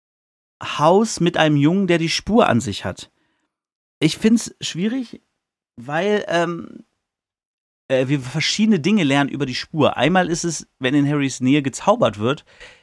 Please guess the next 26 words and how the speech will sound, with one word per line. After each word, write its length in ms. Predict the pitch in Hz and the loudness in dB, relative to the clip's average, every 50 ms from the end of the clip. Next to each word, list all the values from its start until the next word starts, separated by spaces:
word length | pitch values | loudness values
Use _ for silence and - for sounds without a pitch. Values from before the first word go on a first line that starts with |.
| _ _ - | _ _ -6
kriegt 220 | - 160 151 - | -4 -4 -2 -2
er 60 | - | 0
eine 120 | 143 151 139 | 0 0 0
Verwarnung. 580 | - 147 139 135 156 175 160 120 107 101 101 - - - - - - | 0 0 2 4 4 4 4 4 2 -2 -4 -8 -14 -18 -20 -12 -6
Allerdings 500 | - 139 160 190 165 180 185 190 170 - | -2 2 2 2 2 2 -2 -2 -2 -4
kann's 320 | - - 165 165 190 175 220 | -4 -2 -2 -2 -2 -4 -6
natürlich 280 | 170 151 - 170 160 | -8 -6 -6 -6 -4
sein, 180 | 143 156 156 160 | -2 -2 -2 -2
dass 120 | 151 147 - | -2 -4 -4
das 140 | 151 - - | -6 -6 -2
Ministerium 920 | 156 147 139 - - - 190 190 190 160 151 143 143 151 170 175 - - _ - _ _ - | -2 -2 -2 -2 -6 -6 -4 -2 -2 -2 0 0 0 0 -2 -2 -6 -8 _ -16 _ _ -20
bei, 460 | - - - - 131 143 160 160 - - | -18 -12 -6 -2 0 0 0 -2 -2 -4
jetzt 260 | 123 143 156 - - | -4 -4 -4 -4 -2
wenn 160 | 147 147 143 | -2 0 0
ein 40 | 131 | 0
Zauber 300 | - - 139 139 131 127 | 0 0 -2 -2 0 -2
benutzt 300 | 127 131 135 135 - - | -2 -2 -2 -2 -4 -2
wird, 160 | 143 143 - | -4 -4 0
merkt, 240 | 143 139 139 135 - | 0 0 0 -2 -4
okay, 220 | 117 - - 151 | -10 -8 -4 -4
das 260 | 139 135 120 - - - | -4 -4 -4 -8 -10 -6
kommt 200 | - 151 156 - | -4 -4 -4 -2
von 160 | - 147 139 | -2 -2 -2
einem 100 | 127 - | -2 0
ausgebildeten 760 | - 139 160 151 - - 139 127 143 139 135 123 - - 127 | 0 0 0 0 -2 -6 -4 -2 0 0 0 0 -2 -2 -4
Zauberer. 760 | - - - 170 185 190 151 117 110 101 110 107 123 165 202 | -4 -2 2 4 4 4 4 4 2 2 2 2 0 0 -2